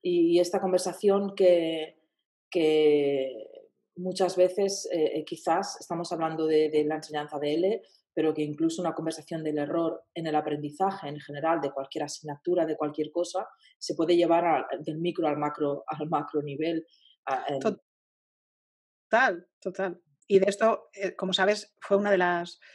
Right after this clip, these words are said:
Speaker 2: de los motivadores del primer simposio que hicimos con Ellen Eyring, fue este, el hablar del error a nivel docente,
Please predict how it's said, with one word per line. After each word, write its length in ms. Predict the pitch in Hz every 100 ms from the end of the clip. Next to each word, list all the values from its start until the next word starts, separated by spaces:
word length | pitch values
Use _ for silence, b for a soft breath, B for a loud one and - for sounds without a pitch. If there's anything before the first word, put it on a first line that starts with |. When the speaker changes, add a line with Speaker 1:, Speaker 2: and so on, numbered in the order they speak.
| b b b
Speaker 2:
de 80 | 180
los 100 | 175
motivadores 380 | 170 180 175 190
del 100 | 185
primer 200 | 175 175
simposio 400 | 180 180 180 185
que 80 | 185
hicimos 260 | 185 175
con 160 | - 175
Ellen 200 | 175 180
Eyring, 460 | 185 214 220 226 _
fue 260 | - 180 -
este, 520 | 185 185 - 156 180 _
el 380 | - 175 160 160
hablar 400 | 170 170 185 190
del 200 | 202 185
error 480 | 175 175 190 190 _ _
a 140 | 175
nivel 500 | 165 160 175 190 - _
docente, 680 | - - 190 185 165 156